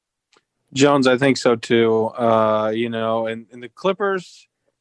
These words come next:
it's, it's almost like they're, you know, a more successful Browns. They just never can get it done,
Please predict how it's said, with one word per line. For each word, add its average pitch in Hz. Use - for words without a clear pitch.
it's, 156
it's 165
almost 196
like 180
they're, 165
you 180
know, 156
a 139
more 156
successful 156
Browns. 127
They 120
just 127
never 139
can 139
get 139
it 131
done, 120